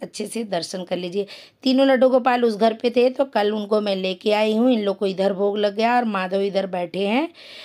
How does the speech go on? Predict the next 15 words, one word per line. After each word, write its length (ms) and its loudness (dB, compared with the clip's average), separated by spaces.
और 160 0
बैठ 300 0
के 100 0
इनको 280 -2
स्नान 380 -4
करा 220 0
के 120 -4
मैं 140 -6
बैठा 380 -2
दी 120 -6
हूँ। 160 -2
लेकिन 320 -4
अभी 340 -6
मैंने 360 -2
इनका 360 -4